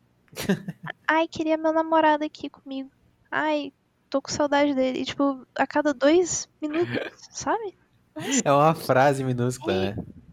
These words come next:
Speaker 2: E a cada dois
Speaker 1: Nossa.
Speaker 2: minutos. Para, pelo amor de
Speaker 1: Nossa.
Speaker 2: Deus, vai fazer alguma <laughs> coisa.
Speaker 1: É muito, muito triste, muito triste, muito triste.
Speaker 2: Que necessidade é essa de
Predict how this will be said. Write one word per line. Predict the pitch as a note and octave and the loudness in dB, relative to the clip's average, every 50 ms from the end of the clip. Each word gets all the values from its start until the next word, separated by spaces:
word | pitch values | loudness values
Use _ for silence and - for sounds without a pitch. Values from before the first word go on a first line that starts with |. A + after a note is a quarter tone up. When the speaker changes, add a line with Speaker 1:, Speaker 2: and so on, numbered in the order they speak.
| - - - | -18 -10 -6
Speaker 2:
E | D4+ | -6
a | D4+ | -4
cada | - - D#4 D4 D#4 D4+ | -2 0 0 0 0 -2
dois | B3+ C4+ D4+ - - - | 0 2 2 2 2 0
Speaker 1:
Nossa. | A#3 A#3 - | -2 -4 -4
Speaker 2:
minutos. | D#4+ E4 F4+ F#4 - - - G#3+ G#3+ G#3+ G3+ - _ _ _ _ _ _ _ _ _ _ _ - | -4 -2 -2 -4 -4 -8 -14 -12 -12 -12 -12 -14 _ _ _ _ _ _ _ _ _ _ _ -10
Para, | - C4+ D4 F4 F#4 E4+ C4+ A#3+ - - - | -8 -4 -2 -2 -2 -2 -4 -8 -10 -10 -4
pelo | - B3+ C4 | -2 0 0
amor | C#4 C#4+ D#4+ | 0 0 -2
de | D#4+ D#4+ | -2 -2
Speaker 1:
Nossa. | D4+ C4+ C4+ | -2 0 0
Speaker 2:
Deus, | D4 D#4 E4 E4 D4+ - - - - _ - | 0 2 0 -2 -2 -4 -8 -10 -12 _ -4
vai | - A3+ B3+ | -2 0 0
fazer | C#4+ - - D4+ D4+ D#4 | 0 -2 -2 -2 0 0
alguma | D#4 D4 D#4 E4+ F4+ - | -2 -2 -4 -6 -6 -6
<laughs> | |
coisa. | - - - - - - - - - - - - - - _ _ _ - | -4 -4 -4 -6 -6 -6 -6 -6 -4 -2 0 0 0 -2 _ _ _ -2
Speaker 1:
É | - C#3+ C#3 C#3 | 0 0 0 0
muito, | C3+ B2+ B2+ D3+ D#3+ D3 - - A2 G#2 | 0 0 0 0 -2 -4 -6 -8 -6 -6
muito | G#2 A2 A#2+ C3 C3+ D3 C#3 | -6 -6 -6 -6 -8 -10 -12
triste, | C#3 - G#2+ G2+ G#2 G#2+ G#2 G#2 | -8 -6 -4 -2 -2 -4 -4 -6
muito | G2 G2 G2+ - _ - | -8 -8 -8 -12 _ -16
triste, | G#2 G#2 G#2+ G#2 G#2+ | -12 -10 -10 -10 -12
muito | A2 A2+ A2 A2+ - - - | -14 -16 -16 -18 -18 -18 -18
triste. | A2+ B2 B2 A#2 B2 _ _ _ _ _ _ _ _ _ _ _ _ _ _ _ _ - C#4 B3 | -16 -16 -16 -16 -18 _ _ _ _ _ _ _ _ _ _ _ _ _ _ _ _ -20 -20 -16
Speaker 2:
Que | - - C4+ | -12 -10 -6
necessidade | C4 C#4 D4 C#4+ - C#4+ D4+ - - D4+ D4 C#4+ D4 D#4 D#4 D#4 | -4 -4 -4 -4 -4 -8 -10 -10 -6 -2 0 2 2 2 0 0
é | C#4+ A#3+ A#3 | 0 0 0
essa | C4 D#4+ F4 - - B3+ A#3 A3+ | 0 -2 -4 -6 -6 -6 -6 -6
de | A3 A3 A#3 A#3+ A#3 A#3 A3+ A3+ A3+ A#3 | -8 -8 -6 -4 -4 -4 -4 -6 -10 -12